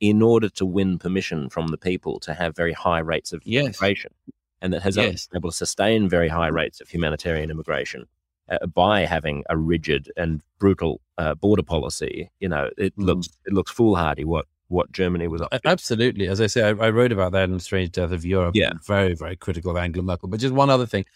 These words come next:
Speaker 2: Don't forget also at the beginning of the Ukraine conflict, uh, um, I think that, by the way, Orban's government has been far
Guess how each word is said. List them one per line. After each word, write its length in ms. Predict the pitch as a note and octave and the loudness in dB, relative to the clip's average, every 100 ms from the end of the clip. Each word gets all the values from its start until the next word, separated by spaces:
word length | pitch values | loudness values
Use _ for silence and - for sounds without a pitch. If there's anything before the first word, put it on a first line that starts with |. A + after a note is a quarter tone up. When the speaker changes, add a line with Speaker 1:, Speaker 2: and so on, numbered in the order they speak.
| - _ | -20 _
Speaker 2:
Don't 180 | E3 F#3 | 2 2
forget 240 | E3 D#3 | 2 4
also 260 | C#3+ C#3 A2+ | 4 2 -2
at 40 | |
the 80 | G#2+ | 0
beginning 380 | A2 B2 B2+ A2 | 2 4 4 4
of 100 | F#2+ | 0
the 80 | G2+ | -2
Ukraine 560 | G2+ - A#2 A2+ G#2+ | -2 -2 2 2 2
conflict, 800 | G2 F2 D#2+ - E2 - - - _ _ _ _ _ G2 | 0 -4 -4 -8 -12 -12 -16 -20 _ _ _ _ _ 0
uh, 560 | F#2 F2+ F2+ F2+ F2+ - _ - | 2 2 2 0 -2 -6 _ -6
um, 300 | G2 F2+ F2+ | -4 -4 0
I 100 | A2+ | 0
think 180 | A2 F#2+ | 0 -2
that, 160 | F2 | -4
by 120 | F2+ F#2 | 0 2
the 80 | |
way, 140 | F2+ F2 | 2 -2
Orban's 540 | F#2 G#2 F#2 F2+ E2+ | -4 -2 2 0 0
government 420 | E2 E2+ E2+ E2 | -2 -4 -4 -8
has 140 | F2 E2 | -8 -8
been 240 | F2 E2 | -6 -6
far 420 | D#2+ - F#2+ F2+ | -8 -4 0 0